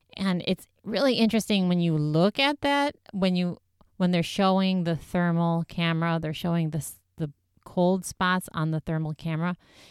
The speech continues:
it almost looks like the spots, which are blue 'cause they're cold, are kind of smoking, like they're e-, they're actually emitting cold air. Like when you open a freezer, you know, and the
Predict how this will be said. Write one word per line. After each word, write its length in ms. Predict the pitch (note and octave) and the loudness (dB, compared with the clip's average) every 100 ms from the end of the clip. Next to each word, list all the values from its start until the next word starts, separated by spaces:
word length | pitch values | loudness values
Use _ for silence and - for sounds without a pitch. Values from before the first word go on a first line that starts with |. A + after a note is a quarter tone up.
| _ | _
it 160 | F3+ F#3 - | -6 -4 -2
almost 480 | C4 E4 D#4 - E3 | 0 2 0 -2 -4
looks 320 | E3+ - - | -4 -4 -2
like 340 | E3+ D#3+ - _ _ - D#3+ | 0 0 -4 _ _ -16 -4
the 300 | D#3 D3+ F3 | -4 -4 -8
spots, 600 | - - F3+ E3+ - - | -8 0 2 2 -2 -8
which 140 | E3 | -4
are 120 | F3 F3 | 0 0
blue 540 | D#3+ A3 F#3 D3+ F#3 | 0 2 4 4 0
'cause 180 | - E3 | -2 -4
they're 140 | E3+ | -4
cold, 380 | - F3+ D3+ D3+ - - - - | 0 0 2 -2 -6 -20 -20 -6
are 180 | E3+ E3+ | -2 0
kind 280 | - F#3 F3 | 0 0 0
of 120 | D3 | -2
smoking, 760 | - - - F3+ F3 - - D3+ | -8 -10 0 2 2 -2 -6 -4
like 180 | D3+ | -2
they're 180 | E3 D#3 - | -2 -4 -2
e-, 220 | F3 E3+ - | -2 -2 -6
they're 280 | D#3+ E3 D3+ | -2 -2 0
actually 380 | D#3 - F3 - | -4 -2 -4 0
emitting 680 | D#3+ D#3 E3 F#3+ E3+ E3 - - | 2 4 4 4 2 0 -6 -14
cold 760 | - - A3 G#3 G3+ F3 D#3 - - | -18 -4 0 2 2 2 -2 -6 -4
air. 540 | F3+ G3 D3+ - C3+ _ - - - | 0 2 0 -2 -10 _ -20 -20 -6
Like 240 | F3+ F3+ - | -2 -2 -2
when 220 | G3 G3 | 2 2
you 60 | F3+ | 4
open 260 | G3+ F#3 F#3+ | 4 4 4
a 40 | |
freezer, 560 | - A3+ A#3 E3+ D3 D3+ | 2 2 4 4 2 -2
you 120 | F3 | 0
know, 200 | E3+ D#3 | 0 0
and 180 | D#3+ D#3 | -2 -4
the 500 | E3+ D#3+ D3+ C#3+ - | -4 -2 0 -2 -4